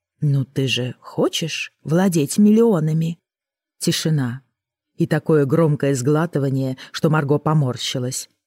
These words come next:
Ей-богу, голодный пёс. Бедный и жадный до денег, когда свежего мяса пёс. "И такое придётся терпеть каждый день?"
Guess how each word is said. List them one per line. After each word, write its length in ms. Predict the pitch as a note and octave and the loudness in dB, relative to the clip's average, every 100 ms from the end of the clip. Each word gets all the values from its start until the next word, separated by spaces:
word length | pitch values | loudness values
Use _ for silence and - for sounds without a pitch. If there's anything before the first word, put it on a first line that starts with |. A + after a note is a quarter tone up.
| - | -4
Ей-богу, 760 | D#3+ D#3 A#2 A2+ A#2+ A#2+ A2+ - | 0 0 -2 -2 -4 -4 -10 -6
голодный 540 | D3 C3+ B2+ A#2 C#3 | -2 0 0 -2 -4
пёс. 500 | - C#3 A#2+ - - - _ _ _ - | -4 -6 -6 -6 -8 -12 _ _ _ -6
Бедный 560 | B2+ D3+ F#3 E3 E3+ | 0 2 2 2 0
и 220 | F3 - D#3+ | 0 0 2
жадный 500 | C3 D3+ D#3 C#3+ C#3 | 2 0 0 0 0
до 160 | B2+ | -2
денег, 500 | B2+ D3+ F#3 E3 - - - | 0 2 2 0 -4 -14 -4
когда 320 | F3 D#3 C3+ | 0 0 0
свежего 600 | - C3+ C#3+ F#3 E3+ D#3 | -2 0 0 2 0 0
мяса 540 | C#3+ C#3 C3 - C#3+ D3 - | 0 0 -2 -4 -6 -10 -6
пёс. 500 | D3 A2+ - - - _ _ _ _ _ _ _ _ _ _ - | -4 -4 -6 -8 -12 _ _ _ _ _ _ _ _ _ _ -4
"И 120 | A#3 | -4
такое 600 | G#3 A3+ A3+ - A#3 A#3+ | 0 0 0 2 4 6
придётся 600 | G#3 F#3+ G3+ E3 C#4 - | 6 6 6 6 4 4
терпеть 580 | F3 G3+ F#3+ - F#3+ G#3+ | 2 2 2 2 0 0
каждый 460 | - G#3 F3 D3+ E3 | 0 0 0 2 2
день?" 540 | C3 C3+ A#3+ D#4+ A#3+ | 0 0 2 2 -2